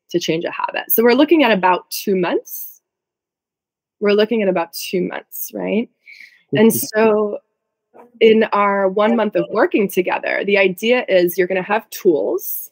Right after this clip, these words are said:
that are replicatable, and you're going to rewire your nervous system from a place of stress to a place of safety. Because at the end of the day, forget the sixty-six days, forget the habit even. If your nervous system is stressed,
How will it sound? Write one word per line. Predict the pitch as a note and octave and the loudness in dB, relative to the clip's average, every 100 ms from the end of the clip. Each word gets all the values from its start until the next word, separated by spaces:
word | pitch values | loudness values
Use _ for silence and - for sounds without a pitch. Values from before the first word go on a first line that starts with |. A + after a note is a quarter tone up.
| _ - | _ -4
that | F3+ | 0
are | F3+ | 0
replicatable, | F3+ E3+ G#3+ - F3 E3 - A#2 - _ _ _ _ _ _ _ _ - | -2 -2 -6 -2 -2 -2 -6 -10 -12 _ _ _ _ _ _ _ _ -2
and | G#3 A3 | 4 6
you're | G#3+ | 6
going | F#3+ G3+ G#3 G#3+ G#3+ - | 4 2 2 0 -4 -10
to | G#3+ G3+ G3+ F#3+ F#3 | -6 -4 -4 -6 -2
rewire | G#3 C4+ C4+ F3+ F3+ F#3+ F#3 - A#3+ - _ _ _ - | 2 4 2 0 -2 0 -2 -4 -12 -18 _ _ _ -4
your | F#3 | 2
nervous | F3+ F#3 A3 G#3+ | 4 4 2 -2
system | - F#3+ - A#3+ E4+ - _ _ _ _ _ _ - | -6 -10 -8 -8 -8 -10 _ _ _ _ _ _ 0
from | A3 | 2
a | G3+ | 2
place | - G#3 G3+ | 2 0 0
of | F#3+ | -4
stress | - - G3+ G3+ - | -6 -2 -2 -2 -6
to | - G3 | -6 -4
a | F3+ | -2
place | F3 F3 | -2 -4
of | D#3+ | -6
safety. | - - - - - _ _ _ _ _ _ _ G#3+ | -6 -6 -6 -10 -14 _ _ _ _ _ _ _ 4
Because | G#3+ G#3+ | 4 6
at | A3+ | 4
the | A3+ | 4
end | B3+ | 4
of | A3+ | 4
the | |
day, | F#3+ G#3+ | 4 4
forget | F3+ G#3 B3 D4+ | 2 -2 -2 -2
the | B3 | -4
sixty-six | - G#3+ - G3 - E3+ - | 0 -2 -2 -4 -2 -4 2
days, | A#3 A#3+ D#3+ G3+ A#3 - - - | 4 4 0 -4 -8 -14 -10 -4
forget | G#3+ D4+ | 0 0
the | F#3+ | -2
habit | - B3 A#3 F#3+ | -2 -2 0 -2
even. | - - - _ _ _ - | -4 -8 -10 _ _ _ -4
If | G#3 A#3 | -2 2
your | A3 | 4
nervous | A3 B3+ D4 - | 4 2 2 -2
system | - G#3+ G#3 F#3 | -6 -8 -6 -6
is | - | -6
stressed, | - - F3 A3+ - - - - | -10 -4 -2 -2 -6 -18 -20 -20